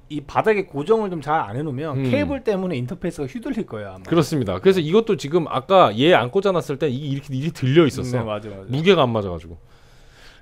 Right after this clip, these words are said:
Speaker 2: 이 무게가 백 그램을 안 합니다.
Speaker 1: <laughs>
Speaker 2: 굉장히 가벼워요. 자, 지금 보면은 뭐 온보드 모니터링 이렇게 되어 있죠. 이게 실제로 디에이더블유를 거치지 않고 다이렉트 모니터를 켜면은 바로 그냥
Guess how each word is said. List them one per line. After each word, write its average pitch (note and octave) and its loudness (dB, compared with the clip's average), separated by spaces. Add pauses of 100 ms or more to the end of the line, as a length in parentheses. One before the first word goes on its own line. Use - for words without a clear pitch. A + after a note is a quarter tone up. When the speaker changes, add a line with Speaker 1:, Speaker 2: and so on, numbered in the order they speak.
(160)
Speaker 2:
이 F3+ -8
무게가 F3+ 0
백 - -2
그램을 B3 4
안 G2 -2
합니다. G2+ -4 (440)
Speaker 1:
<laughs> F3+ -6
Speaker 2:
굉장히 G3 4
가벼워요. G#2+ 0 (440)
자, E3 0
지금 E3+ -2
보면은 D3+ -2
뭐 A#2 0
온보드 F#3+ 0
모니터링 F3 -2
이렇게 C#3+ -6
되어 C3 -2
있죠. B2 -4
이게 D#3 0
실제로 G#3+ -4
디에이더블유를 F#3+ -2
거치지 E3+ -4
않고 G#2+ -6
다이렉트 F#3 0
모니터를 F#3 -4
켜면은 A3 -4
바로 D3 4
그냥 C#3 0